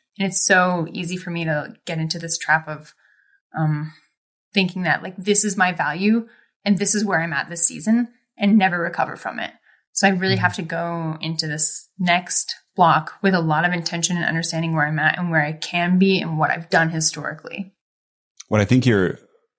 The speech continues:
Speaker 3: what you're saying, we've seen with so many athletes over time, um, fall in this exact same situation. And I, I also see a lot of triathletes do this. Well, sometimes they'll actually pull out of a race that they're doing fine in because they don't want the result,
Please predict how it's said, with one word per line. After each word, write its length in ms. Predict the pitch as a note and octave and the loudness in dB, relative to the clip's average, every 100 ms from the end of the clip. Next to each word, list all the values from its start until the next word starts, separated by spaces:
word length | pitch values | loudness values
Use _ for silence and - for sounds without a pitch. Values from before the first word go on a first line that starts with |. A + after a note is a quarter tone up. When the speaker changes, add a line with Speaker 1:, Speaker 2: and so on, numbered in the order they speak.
| _ | _
Speaker 3:
what 180 | F#2 G2+ | -2 2
you're 100 | D3+ | 2
saying, 320 | - G#2 A#2 | 4 4 6
we've 160 | G2+ F2+ | 4 4
seen 180 | G#2 F#2 | 2 2
with 100 | E2+ | 2
so 320 | - G#2 A#2+ | 2 4 6
many 200 | A2+ F2+ | 6 4
athletes 400 | F2 F2 F2+ E2 | 2 2 0 2
over 200 | F2 E2 | 2 2
time, 420 | E2+ E2 F#2 A2+ _ _ _ _ _ _ | 0 0 0 -4 _ _ _ _ _ _
um, 340 | F#2 E2 D#2 - _ | 0 2 0 -4 _
fall 200 | F#2+ G2+ | 4 4
in 60 | |
this 140 | F#2 F2 | 4 2
exact 380 | D2 E2 F#2 - | 0 2 2 0
same 220 | F#2+ F2+ | 2 2
situation. 720 | F#2 E2+ E2 E2 - G2+ G2+ _ _ _ - | 0 -2 0 0 0 -2 -2 _ _ _ -2
And 120 | F#2 | 0
I, 140 | E2+ - | 0 0
I 40 | G#2+ | 2
also 220 | A#2 A#2 | 4 4
see 100 | A2 | 4
a 60 | G#2+ | 4
lot 160 | F#2 F2 | 4 4
of 120 | E2 | 0
triathletes 460 | - F2 F2 G2+ | 0 0 2 -2
do 120 | - F2 | -2 -2
this. 200 | E2+ - | -2 0
Well, 280 | E2+ D#2+ _ _ _ _ _ | 0 0 _ _ _ _ _
sometimes 420 | - G#2+ C3+ C3+ | 0 4 6 4
they'll 140 | G#2 | 4
actually 280 | G2 - F#2 | 4 2 -2
pull 300 | - - A#2 | -2 2 4
out 160 | F#2+ G#2 | 4 2
of 80 | |
a 60 | E2+ | 2
race 560 | E2 G2 F2 - - - _ _ _ _ | 2 2 2 0 -2 -6 _ _ _ _
that 100 | F2+ | -4
they're 100 | F#2 | -2
doing 220 | E2+ A#2+ | 2 4
fine 260 | A#2 G2 E2+ | 4 2 2
in 120 | F2 | 2
because 200 | F2+ F2+ | 2 0
they 80 | E2+ | 2
don't 180 | G2 A2 | 2 4
want 180 | G#2 - | 2 0
the 80 | E2+ | -4
result, 500 | D#2+ G2 B2 - | 0 2 0 -2